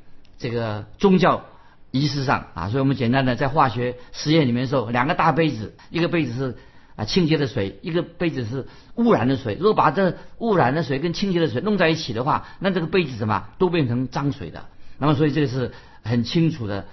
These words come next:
道理，把一滴的污水，一点点污水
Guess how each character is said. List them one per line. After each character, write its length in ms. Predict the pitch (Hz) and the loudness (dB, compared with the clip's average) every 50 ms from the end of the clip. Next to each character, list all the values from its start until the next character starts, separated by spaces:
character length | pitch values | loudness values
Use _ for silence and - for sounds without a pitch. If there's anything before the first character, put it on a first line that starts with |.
| - - - | -18 -8 -2
道 140 | 139 135 123 | 0 2 2
理， 100 | 113 110 | 0 -2
把 260 | 101 - 95 117 160 | -2 -2 0 2 0
一 180 | 180 240 262 220 | 0 -2 -6 -8
滴 300 | - - - 147 165 175 | -8 -6 -4 -4 0 2
的 140 | 180 175 - | 0 0 0
污 200 | - 220 226 196 | -2 -2 -2 0
水， 300 | - 151 110 101 - - | 0 0 -2 -2 -4 -10
一 60 | 113 | -4
点 220 | - 180 202 202 156 | -2 0 0 2 0
点 160 | 135 - 170 | -2 -2 -4
污 100 | 175 165 | -6 -6
水 240 | - 127 101 90 | -6 -6 -8 -8